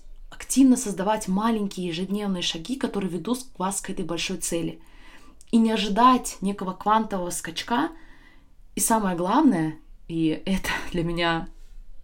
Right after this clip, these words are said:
было и остаётся самым сильным помощником, это продолжать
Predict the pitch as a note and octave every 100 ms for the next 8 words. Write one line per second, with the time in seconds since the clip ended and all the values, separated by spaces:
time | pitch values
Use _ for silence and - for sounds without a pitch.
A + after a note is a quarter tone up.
0 | - - G#3+ B3 A#3+ E3 E3 F3+ E3+ E3+
1 | E3+ D#3+ D#3+ E3+ D#3 D3+ D#3+ B3 - D#3
2 | - - - F#3+ - D#3+ E3 D#3+ F3 A3
3 | -